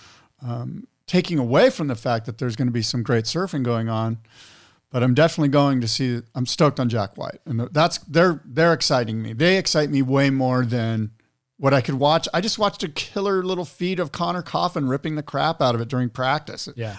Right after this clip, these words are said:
Speaker 1: I don't think it's gonna get better than that. That was a pretty
Speaker 2: Right.
Speaker 1: killer clip.
Speaker 2: Right. I think,
Speaker 1: So
Speaker 2: I think that's hugely problema-, problematic,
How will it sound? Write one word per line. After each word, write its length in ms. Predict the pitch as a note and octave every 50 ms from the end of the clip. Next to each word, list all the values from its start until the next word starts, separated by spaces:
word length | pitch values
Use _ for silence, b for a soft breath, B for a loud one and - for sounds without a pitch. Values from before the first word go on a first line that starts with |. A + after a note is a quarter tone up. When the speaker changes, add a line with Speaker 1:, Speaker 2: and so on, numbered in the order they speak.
| -
Speaker 1:
I 80 | - D3
don't 180 | F3+ F#3+ F#3+
think 120 | - F#3+ F#3
it's 100 | F3+ -
gonna 180 | - E3 D#3 D3+
get 160 | C#3 C#3 B2+
better 200 | C3+ C#3 C#3 B2+
than 140 | A2 A#2 A#2
that. 300 | A#2+ B2 A#2+ G#2 - -
That 120 | - C3+ D#3
was 120 | D3+ A#2+
a 40 | B2
pretty 360 | - - - - F#3 F3+ D3
Speaker 2:
Right. 80 | C#3+ C3+
Speaker 1:
killer 240 | - D#3+ D3 C#3
clip. 320 | B2+ - - B2 G#2+ - - _ _ _
Speaker 2:
Right. 220 | - B2+ B2+ A#2 B B B B B B B B B B B B B B B B B B
I 100 | B2+ C3+
think, 240 | C3+ - D#3 C#3+ C3
Speaker 1:
So 80 | A2 C#3+
Speaker 2:
I 40 | D3+
think 120 | D#3 E3 C#3+
that's 160 | C#3 B2+ -
hugely 400 | - - - C3+ B2+ A#2+ - B2
problema-, 520 | A2 - A2+ G#2 G2+ G2+ F#2+ F2+ F#2 F2+ E2+ _ _ _ _
problematic, 680 | - - B2 A2 A2 G2+ F#2+ E2+ E2+ E2 - _ -